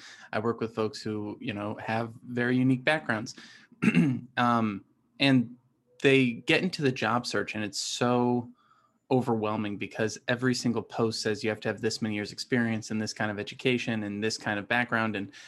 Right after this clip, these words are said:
the recruiters say, "If you don't go to an Ivy League or if you don't have a big name company, we're not even gonna look at you." And, like, the list goes on and on. And I know you and I have chatted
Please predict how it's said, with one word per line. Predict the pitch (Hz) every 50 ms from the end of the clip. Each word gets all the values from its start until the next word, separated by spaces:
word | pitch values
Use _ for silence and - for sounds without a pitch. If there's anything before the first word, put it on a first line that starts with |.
| - - _ -
the | 131
recruiters | 123 131 131 131 - 143 139 131 135 131 123 -
say, | - - 123 120 120 117
"If | 107 104 - -
you | 120
don't | 117 117 117 110
go | 117 127 117 113 110
to | - - 110 107
an | 107 107
Ivy | 92 107 110 113 110 113 107
League | 110 113 113 113 104 -
or | 104
if | 95 - 123
you | 110
don't | 113 110 110
have | 110 110 110 110 104 107
a | 104
big | - - 113 101 117
name | 113 110 107 110
company, | 107 - 113 110 107 - 107 107 104 104 101 - - - - -
we're | - 120
not | 120 113 110 107
even | 107 110 104
gonna | 104 104 104
look | 110 127 143 139 135
at | -
you." | - 123 117 113 107
And, | 107 110 104
like, | 104 104 101 - _ - - - _ _ _
the | 131 131
list | 135 151 147 - -
goes | 135 123 110
on | 117 113 110 113
and | 113 139
on. | 180 196 143 113 110 120 - _ _ _ _ _ _ _ _ _ _ _ _ _ _ - _ _
And | 131 131 131 127 127 123 120 117 120 - - _ _ _ _ _ _ _ _
I | 131 131
know | 143 160 170 170
you | 143 - 131 139 143 143
and | 135 131
I | 123 120
have | 117 120
chatted | - - 123 120 120 117 117 120